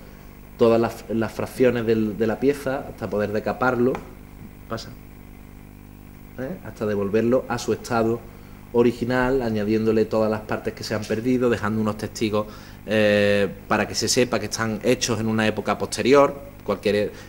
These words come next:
eh, analizador dentro de veinte años coge esa pieza y sabe que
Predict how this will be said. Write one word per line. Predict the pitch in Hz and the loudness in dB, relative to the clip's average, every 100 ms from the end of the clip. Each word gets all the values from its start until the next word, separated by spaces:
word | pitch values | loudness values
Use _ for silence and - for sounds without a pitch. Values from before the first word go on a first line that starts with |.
| - | -4
eh, | 113 113 110 | 2 4 4
analizador | 110 110 110 110 117 113 | 4 0 2 4 4 4
dentro | 113 113 113 | 2 4 6
de | 113 113 | 8 8
veinte | 110 117 120 123 | 6 2 4 2
años | 123 127 135 139 | 4 2 2 2
coge | 117 - | 0 0
esa | 120 117 | -2 0
pieza | 127 120 127 | 0 2 2
y | |
sabe | 117 120 113 127 | 2 4 4 2
que | 123 113 | 4 4